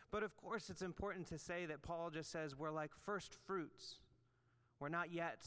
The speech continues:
the harvest. We are still waiting. We're not gonna perfectly live out,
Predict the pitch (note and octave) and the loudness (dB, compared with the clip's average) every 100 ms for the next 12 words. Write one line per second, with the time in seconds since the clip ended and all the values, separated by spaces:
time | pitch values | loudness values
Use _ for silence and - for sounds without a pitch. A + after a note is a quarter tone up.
0 | - C#3+ D3+ - - E3 C3+ A#2 G#2+ - | -10 -4 -2 -2 0 2 2 -4 -8 -8
1 | - - - - - - _ _ _ _ | -8 -10 -14 -18 -20 -20 _ _ _ _
2 | _ _ - _ _ - - E3 E3 - | _ _ -20 _ _ -20 -2 2 2 0
3 | G3 F3+ D3+ D#3 E3+ C#3 A#2+ A2 - - | 0 0 2 2 2 0 -2 -6 -12 -20
4 | - - - - - - - - - F3+ | -20 -20 -20 -20 -20 -20 -20 -20 -2 2
5 | F#3 G3 E3+ - - - - E3 E3+ D3 | 6 4 4 -4 -18 -20 -14 -12 -8 -2
6 | E3+ E3 - G#3 F#3+ E3 D#3+ D#3+ D3 D#3+ | 0 2 4 4 2 0 0 0 2 2
7 | D3+ D3 B2+ - | 4 4 2 -4